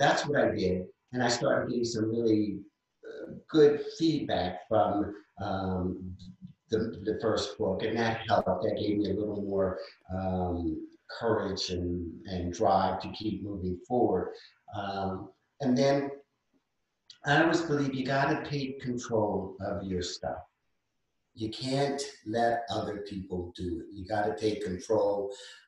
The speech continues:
uh, 'cause only you are going to do the best. And in the process of taking control, you also learn the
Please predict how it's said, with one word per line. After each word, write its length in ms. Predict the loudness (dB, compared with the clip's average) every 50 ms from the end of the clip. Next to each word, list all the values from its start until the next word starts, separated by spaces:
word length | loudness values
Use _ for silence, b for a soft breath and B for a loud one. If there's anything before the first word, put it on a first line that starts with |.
| B -14 -12
uh, 440 | -8 -6 -6 -4 -4 -4 -4 -4
'cause 180 | -6 -6 -4 -2
only 320 | 2 2 2 2 2 2
you 240 | 4 2 2 2 0 -2
are 100 | -2 -2
going 200 | 0 0 0 0
to 140 | 0 -2 -2
do 200 | -2 -2 -2 -2
the 140 | -2 -4 -4
best. 440 | 0 0 2 2 0 0 -4 -6 -10 -12 -18 b b b b b b b -2
And 380 | 0 2 4 4 4 2 2 2 0
in 200 | -2 0 0 0
the 120 | -2 -2 -6 -10 -4
process 420 | 0 0 2 2 0 -2 -4 -4 -4
of 140 | -4 -2
taking 280 | -2 -2 -2 -2 -4 -4
control, 560 | -4 -4 -6 -6 -4 0 2 4 4 4 2 0
you 60 | -2 -2 0
also 420 | 2 2 2 2 0 0 0 2 2
learn 440 | 4 6 8 8 8 8 6 4 2
the 80 | 0